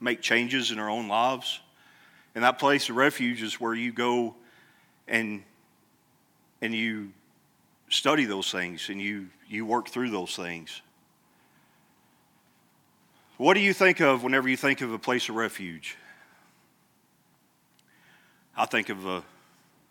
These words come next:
Scottish castle on a hill with Mel Gibson standing in front of the door, his face half painted in blue, wielding a four-foot-long sword. But that's just, that's just me. That's just what comes to mind.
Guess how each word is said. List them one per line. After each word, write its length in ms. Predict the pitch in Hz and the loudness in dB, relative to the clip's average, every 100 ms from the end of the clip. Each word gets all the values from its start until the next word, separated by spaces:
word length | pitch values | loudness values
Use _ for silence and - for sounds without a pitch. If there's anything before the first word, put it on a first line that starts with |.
| _ _ _ _ _ _ _ - | _ _ _ _ _ _ _ -6
Scottish 500 | - 104 104 95 - - _ _ _ _ _ _ _ - | -6 0 0 0 -6 -10 _ _ _ _ _ _ _ -4
castle 460 | 107 110 - 98 | 2 2 0 -4
on 120 | 98 | -6
a 40 | 90 | -4
hill 340 | 107 107 107 | -2 0 0
with 400 | 92 90 - - _ _ _ _ _ | -4 -8 -12 -20 _ _ _ _ _
Mel 200 | 104 101 | -6 -4
Gibson 560 | 98 110 107 101 95 82 _ - | -2 -4 -4 -6 -8 -14 _ -8
standing 420 | - 104 101 98 | -4 -2 -2 -6
in 40 | |
front 220 | 92 107 104 | -6 -6 -6
of 60 | |
the 80 | 95 | -8
door, 380 | 98 107 104 98 _ _ _ _ | -6 -4 -4 -8 _ _ _ _
his 240 | 101 98 - _ _ - | -10 -8 -8 _ _ -2
face 300 | 104 104 - | -2 -2 -2
half 280 | 107 - | -4 -4
painted 260 | 117 110 107 | -4 -4 -4
in 140 | 95 | -8
blue, 240 | 107 113 117 | -6 -4 -4
wielding 340 | 104 104 98 | -4 -6 -8
a 60 | 90 | -12
four-foot-long 720 | - 113 - 110 107 101 90 | -6 -6 -6 -10 -6 -8 -8
sword. 460 | - 123 120 95 92 | -12 -8 -8 -8 -14
But 140 | - 101 _ - - - - - _ | -14 -16 _ -20 -20 -20 -20 -20 _
that's 180 | 113 120 | -2 -2
just, 320 | 113 107 - | -2 -6 -6
that's 220 | 120 110 110 | -2 0 0
just 180 | 101 | -6
me. 200 | 123 120 | -2 -2
That's 200 | 92 110 | 0 -2
just 200 | - 113 | -4 -6
what 120 | 110 - | -6 -6
comes 300 | 98 98 - | -8 -8 -8
to 80 | |
mind. 400 | 113 113 85 80 | -4 -4 -4 -10